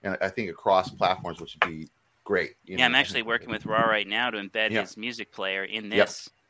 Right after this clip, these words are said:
Speaker 2: Like, and he'll be able to sell the feature as a collab with
Speaker 1: Yep.
Speaker 2: me to sell
Speaker 1: Yep.
Speaker 2: the rar player.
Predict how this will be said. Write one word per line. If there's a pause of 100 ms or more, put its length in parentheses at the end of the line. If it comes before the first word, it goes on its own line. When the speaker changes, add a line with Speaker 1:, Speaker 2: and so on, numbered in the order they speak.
(100)
Speaker 2:
Like,
and
he'll
be
able
to
sell
the
feature
as
a
collab
with
Speaker 1:
Yep.
Speaker 2:
me
to
sell
Speaker 1:
Yep.
Speaker 2:
the
rar
player.